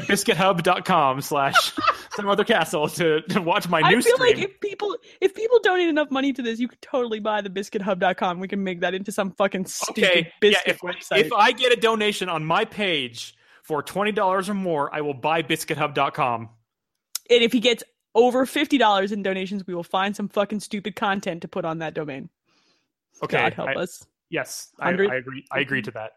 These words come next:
Speaker 2: I don't know. We'll do something real dumb. But yeah. So if you go to, um, extra dash life dot org slash team slash some other castle, you can click, like,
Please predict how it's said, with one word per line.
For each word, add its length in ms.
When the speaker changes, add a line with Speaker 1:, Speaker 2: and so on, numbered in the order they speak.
Speaker 2:
I 60
don't 100
know. 120
We'll 200
do 120
something 280
real 120
dumb. 400
But 160
yeah. 220
So 180
if 160
you 100
go 260
to, 320
um, 460
extra 260
dash 260
life 160
dot 180
org 200
slash 280
team 260
slash 340
some 220
other 100
castle, 380
you 140
can 100
click, 240
like, 240